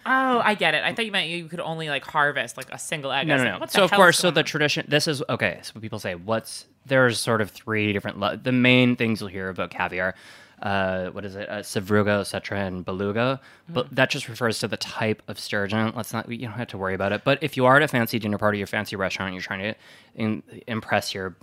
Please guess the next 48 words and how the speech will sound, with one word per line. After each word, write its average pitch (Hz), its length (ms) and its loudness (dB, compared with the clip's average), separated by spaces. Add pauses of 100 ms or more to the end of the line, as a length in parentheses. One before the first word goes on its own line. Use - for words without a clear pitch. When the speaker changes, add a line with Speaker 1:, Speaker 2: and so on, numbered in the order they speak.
(120)
Speaker 2:
boss 98 400 2
and 113 80 -8
be 110 60 -2
like, 123 120 -2
"Oh, 156 260 0
yes, 160 400 -8
I'm 127 180 -4
at, 127 220 -4
um, 117 320 -6 (480)
Speaker 1:
You're 214 100 -2
Speaker 2:
you 220 60 4
Speaker 1:
like, - 100 -4
Speaker 2:
know, 277 60 0
Speaker 1:
"Mister 311 220 -4 (120)
Speaker 2:
I'm 175 120 8
at 208 100 10
the 180 60 8
Speaker 1:
Trump." 147 40 8
Speaker 2:
Russian 156 400 8
tea 151 300 4
Speaker 1:
<laughs> 120 140 2
Speaker 2:
room." 101 200 -4
Like, 113 320 0
"Oh, 156 160 2
do 139 80 -6
you 165 80 -8
have 180 340 -6
the," 139 220 -2 (280)
first 160 220 4
of 180 40 4
all, 151 80 8
Beluga 110 500 4
was 98 180 -2
almost, 95 560 -4 (300)
I 101 100 -8
think 104 120 -8
it 98 40 -6
was 87 120 -10
illegal 90 320 -2
for 107 140 -4
a 101 40 0
while, 98 220 4
and 92 80 0
then 90 80 -4
it - 60 -10
was 92 140 -12
reintroduced 92 520 -8
by, 90 340 -4